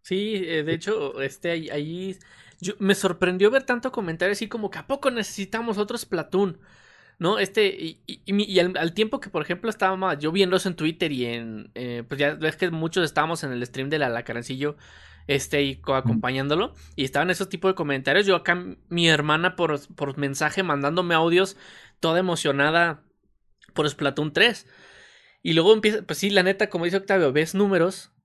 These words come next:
Speaker 1: y te das cuenta que, pues, Splatoon vende un chingo, güey, pero, pero, o sea, eh,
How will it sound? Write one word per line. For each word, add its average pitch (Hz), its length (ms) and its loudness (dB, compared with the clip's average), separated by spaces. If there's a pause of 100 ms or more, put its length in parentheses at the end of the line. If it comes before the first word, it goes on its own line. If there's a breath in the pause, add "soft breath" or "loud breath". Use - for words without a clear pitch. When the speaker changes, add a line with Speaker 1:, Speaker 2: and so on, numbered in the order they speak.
Speaker 1:
y 165 120 -10
te - 80 -6
das 147 180 -2
cuenta 170 360 -2
que, 143 180 -2
pues, - 200 -12
Splatoon 143 560 -4
vende 170 260 2
un 160 140 0
chingo, 240 440 -2
güey, 113 120 -6
pero, 135 280 -4 (120)
pero, 147 220 2
o 147 100 4
sea, 151 220 0 (420 loud breath)
eh, 151 640 4